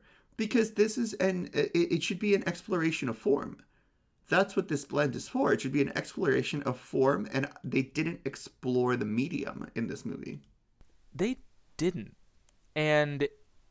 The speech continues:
Speaker 2: it's definitely a choice to, as you're saying, have the live-action characters not really notice that the animals are animated.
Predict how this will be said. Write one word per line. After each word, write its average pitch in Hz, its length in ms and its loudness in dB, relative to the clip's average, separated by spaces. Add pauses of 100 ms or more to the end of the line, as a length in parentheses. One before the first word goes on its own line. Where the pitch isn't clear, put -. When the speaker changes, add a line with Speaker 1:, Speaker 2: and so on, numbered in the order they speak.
(120)
Speaker 2:
it's - 220 2
definitely 262 440 2
a 139 60 4
choice - 800 -2 (540)
to, 131 420 0
as 139 160 8
you're 143 120 2
saying, 120 400 0
have 135 400 2
the 123 400 2 (100)
live-action 123 540 6
characters 120 500 -2
not 127 160 0
really 123 240 2
notice 202 680 6
that - 200 8
the 175 160 6
animals 175 440 2
are 165 200 2
animated. 160 580 0